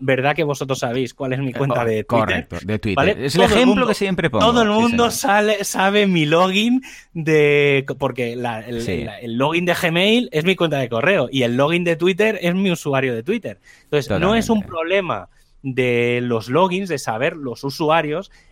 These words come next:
Speaker 1: es
Speaker 2: Claro.
Speaker 1: un problema de poner contraseñas de mierda.
Speaker 2: Ya
Speaker 1: Es
Speaker 2: está.
Speaker 1: poner
Speaker 2: Tal cual.
Speaker 1: contraseñas
Speaker 2: Tal cual.
Speaker 1: de muy gigantes, de mínimo doce, dieciocho caracteres. Yo utilizo,
Speaker 2: Mm.
Speaker 1: para que os hagáis una idea,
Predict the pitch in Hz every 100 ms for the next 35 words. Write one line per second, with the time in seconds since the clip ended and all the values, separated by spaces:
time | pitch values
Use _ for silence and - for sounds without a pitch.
0 | _ 202 196 180 156 139 139 196 214 151
1 | 135 127 165 180 135 120 113 160 185 208
2 | 135 104 113 120 104 - _ _ - -
3 | - - 139 - 127 180 208 147 131 139
4 | 127 170 190 226 240 - - 120 139 143
5 | 135 156 214 220 196 147 151 135 117 123
6 | 127 170 202 214 220 226 220 160 147 139
7 | 170 196 - 208 190 156 135 143 160 180
8 | 143 107 139 139 101 110 131 175 196 196
9 | 202 214 127 123 113 120 131 185 180 143
10 | 160 110